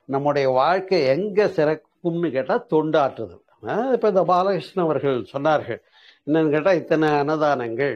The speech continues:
இத்தனை ஒரு புண்ணியமான காரியங்களை நாங்க செய்து திருமணங்கள் நடத்தி வச்சோம், ஆ, மருத்துவ முகாம்கள் நடத்தணும்,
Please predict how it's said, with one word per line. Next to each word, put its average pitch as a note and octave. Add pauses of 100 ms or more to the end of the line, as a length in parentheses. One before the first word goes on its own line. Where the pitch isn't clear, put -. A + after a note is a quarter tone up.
(500)
இத்தனை D#3
ஒரு C#3
புண்ணியமான D#3+
காரியங்களை C3+
நாங்க B2
செய்து B2
திருமணங்கள் C#3+
நடத்தி A2+
வச்சோம், A#2 (440)
ஆ, D#3
மருத்துவ D3+
முகாம்கள் C3
நடத்தணும், A2